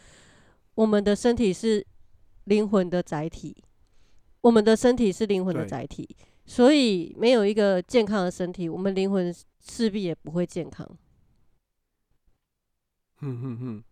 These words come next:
Speaker 1: 对。
Speaker 2: 同意，我真的，这个我非常同意。
Speaker 1: 因为，因为我们的身体状态会影响到我们的灵魂品质嘛。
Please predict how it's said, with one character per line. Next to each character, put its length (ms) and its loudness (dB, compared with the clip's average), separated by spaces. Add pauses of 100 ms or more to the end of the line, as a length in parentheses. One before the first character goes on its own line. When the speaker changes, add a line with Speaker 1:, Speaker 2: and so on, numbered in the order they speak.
(200)
Speaker 1:
对。 260 -4 (640)
Speaker 2:
同 220 -8
意， 220 -8 (200)
我 80 -16
真 160 -12
的， 120 -10
这 140 -16
个 80 -10
我 120 -10 (140)
非 160 -8
常 200 -12
同 220 -16
意。 180 -16 (480)
Speaker 1:
因 100 4
为， 260 6
因 140 4
为 240 6
我 100 -2
们 100 -2
的 80 0
身 200 0
体 140 -4
状 180 -4
态 140 -2
会 160 0
影 80 -4
响 200 -8
到 160 -8
我 80 -4
们 140 -10
的 80 -10
灵 180 -10
魂 140 -8
品 240 -14
质 160 -20
嘛。 140 -16